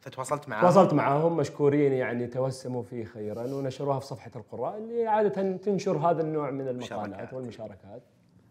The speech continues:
Speaker 2: بعد أسابيع كتبت مقالة جديدة، أرسلتها مرة أخرى لصفحة القراء، نشروها.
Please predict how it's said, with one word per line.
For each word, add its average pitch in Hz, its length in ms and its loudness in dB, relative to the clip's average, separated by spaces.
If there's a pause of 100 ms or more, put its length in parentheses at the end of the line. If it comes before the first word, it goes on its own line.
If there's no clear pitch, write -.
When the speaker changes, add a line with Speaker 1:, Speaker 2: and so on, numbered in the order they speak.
(280)
Speaker 2:
بعد 120 340 -4 (360)
أسابيع 113 560 -6
كتبت 107 320 -14
مقالة 104 340 -14
جديدة، 101 360 -12
أرسلتها 98 400 -18
مرة 95 360 -20
أخرى 98 240 -18
لصفحة 98 420 -20
القراء، 98 560 -16 (100)
نشروها. 101 640 -14